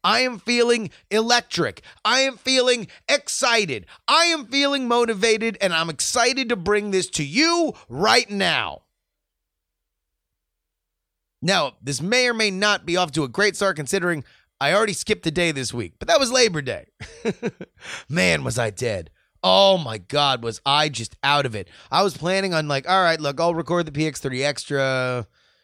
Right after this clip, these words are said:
in the morning. I'll do Jury Daily from the airport. God, did I not want to do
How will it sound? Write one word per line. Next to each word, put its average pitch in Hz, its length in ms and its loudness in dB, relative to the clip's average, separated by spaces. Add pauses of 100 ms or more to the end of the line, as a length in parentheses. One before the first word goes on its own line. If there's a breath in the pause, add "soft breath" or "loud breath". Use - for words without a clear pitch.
(140)
in 123 140 -10
the 127 80 -6
morning. 208 800 0
I'll 147 120 0
do 131 240 -4
Jury 123 340 -4
Daily 139 640 -2
from 120 240 -8
the 117 320 -10
airport. 196 1040 0 (1500)
God, 131 240 2
did 113 160 -8
I 120 100 0
not 117 320 -6
want 110 140 -6
to 101 60 -8
do 107 400 -6